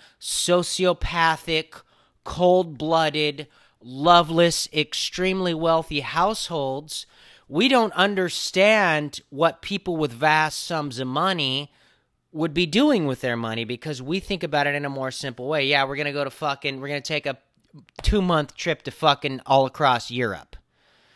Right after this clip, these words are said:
Well, these guys have been doing that since they were little kids, and money is no object.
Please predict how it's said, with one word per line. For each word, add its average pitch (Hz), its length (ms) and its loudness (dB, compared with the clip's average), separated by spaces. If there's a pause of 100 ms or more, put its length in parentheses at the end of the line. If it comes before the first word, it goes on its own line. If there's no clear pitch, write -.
(420)
Well, 147 100 -2
these 226 180 0
guys 233 240 4
have 214 100 -6
been 208 140 -2
doing 220 200 -2
that 214 180 0
since 208 200 -4
they 208 100 0
were 196 120 -2
little 190 180 0
kids, - 800 -6 (360)
and 151 160 0
money 208 300 2
is 196 160 -2
no 190 200 -2
object. 139 760 -4